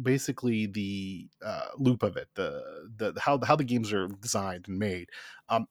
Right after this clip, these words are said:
it's so strong and great to me that I will always have a fun time with that loop, I feel, uh, no matter what. And, and this game is that in a nutshell.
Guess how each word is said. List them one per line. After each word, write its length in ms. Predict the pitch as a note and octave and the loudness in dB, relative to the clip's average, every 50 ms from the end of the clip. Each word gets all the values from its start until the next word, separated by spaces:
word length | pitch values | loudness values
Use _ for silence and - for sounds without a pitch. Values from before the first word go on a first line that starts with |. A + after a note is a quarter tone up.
| - | 0
it's 220 | - C#3+ C#3 - - | 0 2 2 2 0
so 360 | - - E3 E3+ F#3 A3 G#3+ | 2 4 6 6 6 6 6
strong 600 | G3 - - - - C3+ C3 A#2 G#2 G2 F#2+ F#2+ F#2+ | 4 2 -2 4 8 10 10 10 10 6 4 2 -2
and 220 | - A2 A#2 A2 | -2 -2 -2 0
great 240 | G2+ G#2+ A2+ A2 - | 2 4 4 4 2
to 100 | - G#2+ | 0 -2
me 140 | F#2 F2+ F#2 F2+ | -2 -2 -2 -2
that 120 | F#2 F2 | -2 -2
I 60 | G#2+ | -2
will 100 | G#2 G#2 - | -2 -2 -2
always 280 | - A2+ A2 A2+ A2+ - | 0 0 2 2 0 -2
have 100 | - F2+ | -2 -4
a 40 | F#2 | -4
fun 220 | - - G2+ G2 F#2+ | -4 -4 -4 -4 -2
time 240 | - - F#2 F#2 | -2 -4 -4 -2
with 160 | G2+ G#2 F#2 - | -2 -4 -4 -2
that 220 | F#2+ F#2 F2 F2 | -2 0 0 0
loop, 240 | G2 A2 A#2 - D3+ | 0 -2 0 2 2
I 100 | C#3+ C#3 | 2 2
feel, 340 | - - D3+ D3+ E3+ F3+ - - - - - - - _ _ - | 2 2 6 6 6 6 6 -2 -14 -14 -16 -18 -20 _ _ 2
uh, 180 | A#2+ A2 G#2 A#2+ | 2 4 4 4
no 80 | B2 A2 | 2 2
matter 200 | G2+ F#2+ F2+ F#2 | 2 2 0 0
what. 380 | E2+ F2+ F2 - - - - - - - - _ _ - | -2 -2 -2 -2 -4 -6 -12 -20 -20 -20 -20 _ _ -2
And, 240 | - A#2+ A2+ A2 - | 0 2 2 2 0
and 220 | - B2 A#2+ B2 | 0 2 4 6
this 160 | D3 D#3 C#3+ - | 6 6 4 4
game 260 | - D3 C#3 C3 B2+ | 6 6 8 8 8
is 140 | A#2 G2 F#2+ | 6 6 6
that 320 | G#2 G2 G2 G2+ F#2+ - _ _ _ _ - | 6 8 8 8 6 6 _ _ _ _ -6
in 80 | G#2+ | -4
a 60 | G2 F#2+ | -4 -2
nutshell. 480 | F2+ E2 - - - - - - - | -4 -4 -4 -4 -2 -2 -2 -4 -4